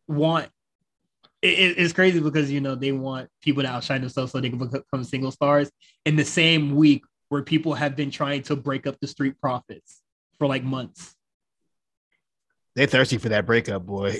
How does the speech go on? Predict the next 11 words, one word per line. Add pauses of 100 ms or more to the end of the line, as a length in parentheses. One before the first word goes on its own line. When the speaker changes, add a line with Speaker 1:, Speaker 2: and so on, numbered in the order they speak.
(160)
Speaker 2:
They
are
Speaker 1:
Like,
Speaker 2:
thirsty.
Soon,
Speaker 1:
why?
Speaker 2:
soon, (180)
as
soon
as,
um,